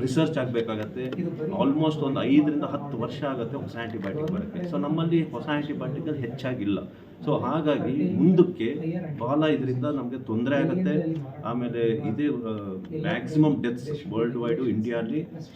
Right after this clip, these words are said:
ಆ, ಇದರಿಂದ ಆಗತ್ತೆ. ಆಮೇಲೆ ನಮ್ಮ ಭಾರತದ ಇನ್ನೊಂದು ವಿಶೇಷ ತೊಂದ್ರೆ ಏನಂತಂದ್ರೆ, ಆ, ಲಾರ್ಜೆಸ್ಟ್ ಆಂಟಿಬಯೋಟಿಕ್, ಅಂದ್ರೆ ಸಾಕಷ್ಟು ಆಂಟಿಬಯೋಟಿಕ್ಸ್ ಉಪಯೋಗಿಸ್ತಾ ಇರೋದು ಮೂರನೇ ಸ್ಥಾನದಲ್ಲಿ ಇದೆ ಭಾರತ ವರ್ಲ್ಡ್, ವರ್ಲ್ಡ್ ಅಲ್ಲಿ. ಇದು ಬಹಳ ಅಪಾಯಕರ,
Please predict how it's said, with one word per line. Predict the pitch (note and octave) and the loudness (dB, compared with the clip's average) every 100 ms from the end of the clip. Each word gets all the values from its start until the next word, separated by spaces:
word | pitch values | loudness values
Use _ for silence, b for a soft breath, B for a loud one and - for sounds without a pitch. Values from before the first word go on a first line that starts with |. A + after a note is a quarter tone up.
| F#3 | -8
ಆ, | G2+ G2 E3 | -4 -2 -2
ಇದರಿಂದ | B2+ A#2+ A#2+ | 0 0 0
ಆಗತ್ತೆ. | F#2+ F2+ - A#2 | -2 -2 -6 -8
ಆಮೇಲೆ | B2+ B2+ A#2+ | -6 -4 0
ನಮ್ಮ | B2+ - | 2 2
ಭಾರತದ | A2+ D3 - E3+ | 2 0 2 2
ಇನ್ನೊಂದು | A#2+ C#3 D#3 A#2+ | 2 2 2 0
ವಿಶೇಷ | A#2 C#3 C#3+ C#3+ B2 E3+ D#3 | -2 -2 -4 -4 -6 -6 -6
ತೊಂದ್ರೆ | A2 B2 A#2+ | -4 -2 0
ಏನಂತಂದ್ರೆ, | A2+ D3 D3+ F3+ C#3+ C#3+ G#3 - D#3 F3 - - - | 0 -2 -2 -2 -2 -2 -4 -6 -10 -12 -14 -16 -12
ಆ, | G2+ G2 F#2+ - | -8 -6 -6 -6
ಲಾರ್ಜೆಸ್ಟ್ | - C#3 E3 F#3 E3+ | -4 0 2 4 4
ಆಂಟಿಬಯೋಟಿಕ್, | A2 C3+ D3 C#3 B2+ G#2+ G#2 | 2 2 4 4 4 0 -2
ಅಂದ್ರೆ | B2 C3+ | -4 -4
ಸಾಕಷ್ಟು | - C#3 - F3 - - C#3+ | -4 -6 -2 -2 0 2 2
ಆಂಟಿಬಯೋಟಿಕ್ಸ್ | B2+ B2+ C3+ C3 C3+ B2 - G#3+ C3+ C#3+ - A#2+ | 2 -2 -2 -2 -2 -4 -4 -4 -2 -2 -2 -4
ಉಪಯೋಗಿಸ್ತಾ | - D#3+ D#3 - A#2+ | 8 8 8 4 -2
ಇರೋದು | G2 F3+ A2+ G#2 B2+ | -2 -2 -4 0 4
ಮೂರನೇ | D#3+ D#3+ D3+ | 6 6 2
ಸ್ಥಾನದಲ್ಲಿ | A2+ A2 B2+ F2 | 0 -2 -2 -2
ಇದೆ | D3+ D2+ F2 | -4 -6 -6
ಭಾರತ | G2+ - - - G#2+ | -6 -8 -12 -4 2
ವರ್ಲ್ಡ್, | A2+ G#2+ | 4 4
ವರ್ಲ್ಡ್ | A2+ G#2 | 4 4
ಅಲ್ಲಿ. | - A3+ G3+ D#3+ C#3 | 0 -2 -2 -2 2
ಇದು | F3+ | 4
ಬಹಳ | - G#2 | 2 0
ಅಪಾಯಕರ, | A#2+ G2+ G#2 G2 | 0 -2 -2 -4